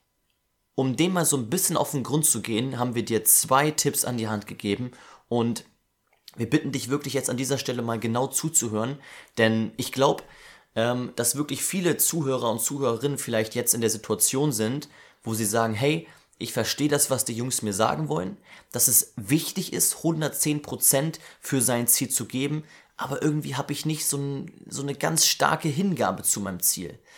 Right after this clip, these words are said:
Und deswegen jetzt zwei Dinge für dich. Das erste ist, du brauchst ein klares Warum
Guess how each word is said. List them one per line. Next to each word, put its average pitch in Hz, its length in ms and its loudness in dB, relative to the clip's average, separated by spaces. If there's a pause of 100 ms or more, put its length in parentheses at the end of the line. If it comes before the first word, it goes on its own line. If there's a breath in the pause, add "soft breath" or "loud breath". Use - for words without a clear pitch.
(200 loud breath)
Und 113 160 -2
deswegen 160 420 4
jetzt 135 360 4
zwei 127 340 4
Dinge 117 260 -2
für 110 160 -6
dich. - 440 -12 (400 soft breath)
Das - 160 2
erste 139 340 4
ist, - 380 2 (380 soft breath)
du 120 100 0
brauchst 123 720 2
ein 95 260 -6
klares 139 800 2
Warum 107 720 0